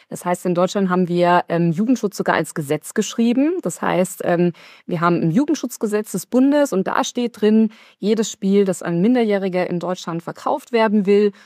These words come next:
braucht ein U-S-K-Kennzeichen. Und das Spannende an der U S K ist, dass wir dieses Altersfreigabeverfahren organisieren, aber der Staat mit beteiligt ist. Und das ist auch der größte Unterschied zu P G. Ähm, dort sind die Alterskennzeichen Empfehlungen.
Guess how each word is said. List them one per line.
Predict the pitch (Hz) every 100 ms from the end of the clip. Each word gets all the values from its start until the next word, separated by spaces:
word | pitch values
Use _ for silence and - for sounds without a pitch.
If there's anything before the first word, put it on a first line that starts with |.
| _
braucht | - 123 208 196 196
ein | 175 -
U-S-K-Kennzeichen. | 180 170 - 170 - 160 147 - - - 170 - _ - _ -
Und | 170 170 170 -
das | 170
Spannende | - - 202 285 254
an | 226
der | 208
U | 180 196
S | 196
K | - 175 226
ist, | 233 233 -
dass | 185 -
wir | 190
dieses | 185 175 175 -
Altersfreigabeverfahren | - 208 214 - 190 185 175 180 180 - 185 170 170 -
organisieren, | 170 175 170 156 156 185 294 392 427
aber | 220 214
der | 208
Staat | 202 - - - 226 294
mit | 226 214 -
beteiligt | 196 - 339 165 -
ist. | 214 -
Und | 208
das | 208
ist | 208
auch | 208 190
der | 196
größte | 214 220 -
Unterschied | 214 202 196
zu | - -
P | 220 247
G. | 196 285 - - - _ -
Ähm, | 185 185
dort | 185 220
sind | - 226 214
die | -
Alterskennzeichen | 185 196 - 196 196 175 175 -
Empfehlungen. | 165 165 - 214 262 294 311 349